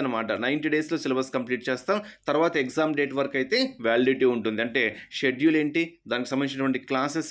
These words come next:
ఏంటి, వాటికి సంబంధించినటువంటి ఎగ్జామ్స్ ఏంటి. So, మీకంటూ ఒక ఐడీ నెంబర్ ఇస్తాం, పాస్‌కోడ్.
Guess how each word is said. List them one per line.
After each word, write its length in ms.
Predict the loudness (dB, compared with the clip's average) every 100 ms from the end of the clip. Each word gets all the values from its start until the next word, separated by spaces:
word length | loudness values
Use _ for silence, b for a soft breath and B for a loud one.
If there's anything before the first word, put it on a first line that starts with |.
| -2
ఏంటి, 200 | 0 -4 -4 -4
వాటికి 200 | -2 -2 -2
సంబంధించినటువంటి 500 | -2 -2 -4 -2 -2 -4
ఎగ్జామ్స్ 440 | -2 -2 -2 -2 -4
ఏంటి. 240 | -2 -4 -4 B B -4
So, 120 | -2 0
మీకంటూ 320 | 0 -2 -2
ఒక 80 | 0 0
ఐడీ 160 | 0 -2
నెంబర్ 220 | 2 0
ఇస్తాం, 200 | 2 -4 0
పాస్‌కోడ్. 460 | -2 -2 -2 0